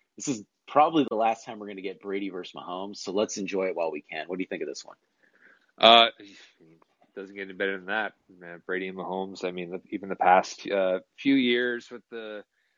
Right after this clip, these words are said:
Speaker 2: A F C Championship games, they had some back-to-back ones where, you know, uh, I actually know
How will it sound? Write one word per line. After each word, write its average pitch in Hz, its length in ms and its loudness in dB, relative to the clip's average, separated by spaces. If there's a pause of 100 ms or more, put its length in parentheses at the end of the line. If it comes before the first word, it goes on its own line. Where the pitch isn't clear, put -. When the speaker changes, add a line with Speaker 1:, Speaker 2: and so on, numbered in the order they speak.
(800)
Speaker 2:
A 147 120 0
F 151 100 -6
C 147 140 -10
Championship 135 600 -12
games, 139 520 -8 (100)
they 117 120 -6
had 117 200 -6
some 113 220 -16
back-to-back 113 560 -4
ones 113 360 -4
where, 98 380 0
you 107 80 -10
know, 92 280 -6 (480)
uh, 90 500 0
I 123 180 -4
actually 131 260 -10
know 107 180 -8